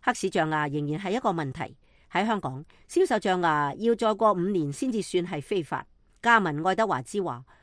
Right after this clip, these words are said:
香港海關截獲咗巨大數量嘅走私象牙，所以嗰個亦都帶出咗問題。如果到咗香港，就到咗終點，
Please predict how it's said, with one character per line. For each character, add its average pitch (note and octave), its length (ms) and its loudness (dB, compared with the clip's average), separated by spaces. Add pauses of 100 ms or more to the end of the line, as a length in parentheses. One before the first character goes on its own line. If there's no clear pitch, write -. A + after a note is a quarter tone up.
(140)
香 E4+ 180 4
港 A#3 200 0
海 A3+ 160 0
關 A#3+ 340 0
截 G3 200 -6
獲 F#3 160 0
咗 G#3 300 -2
巨 F3 80 0
大 E3 180 0
數 F3+ 200 -4
量 D#3 200 -2
嘅 E3+ 100 -4
走 D#3+ 200 -2
私 A3+ 180 -6
象 C3+ 220 -4
牙， B2+ 160 -10 (360)
所 A3 200 0
以 A3 180 2
嗰 A3 140 2
個 A#3+ 120 0
亦 F#3+ 80 2
都 - 160 -2
帶 F#3+ 160 2
出 F3+ 140 -8
咗 F#3 160 -2
問 D#3+ 180 -6
題。 - 260 -12 (360)
如 F#3 120 2
果 A3 140 0
到 A#3+ 100 2
咗 A#3 160 0
香 B3 220 0
港， F#3 280 0
就 E3 260 -2
到 F3 160 0
咗 E3+ 180 -2
終 F#3+ 260 -2
點， C#3+ 300 -10